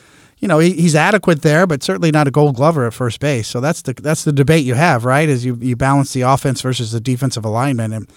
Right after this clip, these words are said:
but I think versatility is one of the keys there, and wh-, who you're facing as a starting pitcher, whether it's a righty or a lefty, matters. But at this point,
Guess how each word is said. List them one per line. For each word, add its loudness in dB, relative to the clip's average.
but -8
I 4
think 2
versatility 2
is 2
one 0
of -2
the -6
keys -6
there, -6
and -10
wh-, -6
who 0
you're 0
facing -2
as -4
a -6
starting 0
pitcher, -4
whether -2
it's -6
a -2
righty 0
or 0
a -2
lefty, -2
matters. -6
But -4
at -8
this 0
point, -4